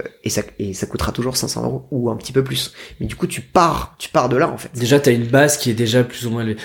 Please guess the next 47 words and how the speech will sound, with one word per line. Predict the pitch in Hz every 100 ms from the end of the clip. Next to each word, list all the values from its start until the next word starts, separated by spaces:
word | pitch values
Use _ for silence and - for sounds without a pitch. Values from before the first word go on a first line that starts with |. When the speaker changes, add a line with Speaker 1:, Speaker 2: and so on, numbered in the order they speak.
| -
Speaker 2:
En | 135
fait, | 196
c'est | - 135
Speaker 1:
Ouais. | 135
Speaker 2:
un | 143
peu | 135
le, | 185 131
ce | 127
qu'on | 139 120
se |
disait | 127 131
tout | 127 139
à |
l'heure | 160 180
sur, | - 127
euh, | 117 110 - - - 120
euh, | 117 113 110 110 - -
valeur | 120 135 131
perçue | 135 131 - 147
versus | 127 - 117
valeur | 123 120 113
réelle. | 127 123 110 -
Speaker 1:
Mhm. | 139
Speaker 2:
En | 135
fait, | 175
si | - 127
t'es, | 127 120 113 - 156
si | 147 135
t'es | 143
confiant | 135 165 175 190
de | 131
ce |
que | -
tu | 123
peux | - 135
apporter | 135 135 160 160
et | 117
des | 117
bénéfices | 120 156 147 165
que | -
t'apportes | 127 120 123 117
à |
ton | 117 113
client, | - 147 190 - - - -
en | 117
fait, | 170 165
euh, | 131 120 117 110 -